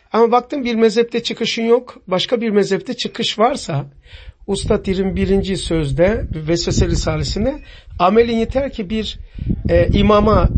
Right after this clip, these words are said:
mutabık gelsin diyor. İmam-ı Şafii'de nikahtaki şartlarla Hanefi mezhebindeki şi-, şartlar aynı değil.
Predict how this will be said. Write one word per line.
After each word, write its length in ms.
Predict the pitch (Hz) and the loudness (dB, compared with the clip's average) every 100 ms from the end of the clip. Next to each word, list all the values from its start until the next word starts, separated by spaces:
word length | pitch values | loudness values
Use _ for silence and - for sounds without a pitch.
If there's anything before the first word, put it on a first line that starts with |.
| - | -2
mutabık 500 | 165 165 170 170 - | -4 0 0 0 0
gelsin 440 | - 135 - 135 | 0 0 -2 0
diyor. 140 | - - | 0 0
İmam-ı 360 | - 226 254 254 | -2 -2 -2 -4
Şafii'de 600 | - 226 202 226 220 262 - - - - - | -4 -4 -4 -2 -2 -2 -4 -8 -4 -4 0
nikahtaki 600 | 214 208 240 226 240 226 | 0 2 0 2 -2 -2
şartlarla 840 | 214 214 202 - 240 208 165 214 - | -2 0 0 0 0 2 0 -2 -2
Hanefi 300 | 190 208 247 | 0 2 2
mezhebindeki 640 | 214 196 185 175 190 170 | 0 -2 -4 -6 -4 -4
şi-, 240 | - - | -4 -6
şartlar 460 | - 190 180 - 254 | -6 -6 -6 -6 -4
aynı 340 | 220 220 220 196 | 0 0 0 0
değil. 280 | 190 - | 0 0